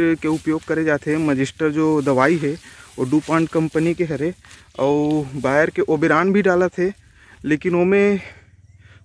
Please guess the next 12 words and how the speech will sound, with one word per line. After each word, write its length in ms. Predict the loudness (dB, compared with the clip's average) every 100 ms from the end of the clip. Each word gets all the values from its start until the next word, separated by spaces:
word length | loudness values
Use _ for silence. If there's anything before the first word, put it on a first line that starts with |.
| -8
कुछ 220 | -6 0 4 4 4
हद 140 | 2 0
तक 140 | -4 -4
ही 260 | -4 -6 -4
कंट्रोल 480 | -2 -2 0 0 0
है, 160 | -4 -6 _ _ _ -20 _ -20 -20 -16 -4
पूरा 220 | 0 0
हंड्रेड 300 | 0 -2 -4
परसेंट 400 | -4 -2 0 0
कंट्रोल 440 | 0 -2 0 0
नहीं 160 | 0 -2
है। 200 | -4